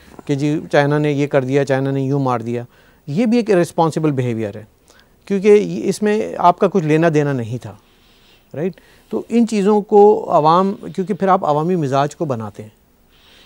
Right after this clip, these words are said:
इस अवामी मिजाज के ज़रिए ही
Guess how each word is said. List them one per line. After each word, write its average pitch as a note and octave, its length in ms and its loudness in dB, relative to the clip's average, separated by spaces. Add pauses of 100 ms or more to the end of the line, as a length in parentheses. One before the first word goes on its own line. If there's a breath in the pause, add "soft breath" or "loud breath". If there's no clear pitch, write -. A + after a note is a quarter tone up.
(120)
इस - 160 -8
अवामी F#3+ 300 2
मिजाज F#3 440 2 (200)
के G#3 100 2
ज़रिए D#3+ 360 2
ही F#3+ 440 -2